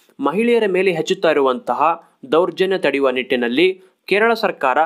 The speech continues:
ಸಾರ್ವಜನಿಕ, ಖಾಸಗಿ ಮತ್ತು ಸೈಬರ್ ತಾಣಗಳಲ್ಲಿ ಮಹಿಳೆಯರು ತಮ್ಮ ಹಕ್ಕುಗಳನ್ನ ರಕ್ಷಿಸಿಕೊಳ್ಳುವಂತಹ ಸಮಗ್ರ ಯೋಜನೆ ಪಿಂಕ್ ಪ್ರೊಟೆಕ್ಷನ್ ಅನ್ನ ಕೇರಳ ಸರ್ಕಾರ ಜಾರಿಗೆ ತಂದಿದೆ.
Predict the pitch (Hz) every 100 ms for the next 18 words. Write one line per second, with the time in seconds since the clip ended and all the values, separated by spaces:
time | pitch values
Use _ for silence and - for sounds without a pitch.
0 | - _ - - 160 202 175 175 165 202
1 | 202 - 208 160 170 160 202 180 143 147
2 | 151 170 185 185 156 147 131 127 131 127
3 | 123 135 165 139 123 170 180 - _ _
4 | - 180 165 160 185 208 196 190 190 151
5 | 143 156 165 160 143 143 135 131 135 139
6 | - 175 185 185 156 139 127 139 196 196
7 | _ _ _ 233 254 220 - 165 180 -
8 | 143 135 165 - 143 135 139 135 123 143
9 | 151 135 123 120 120 117 117 110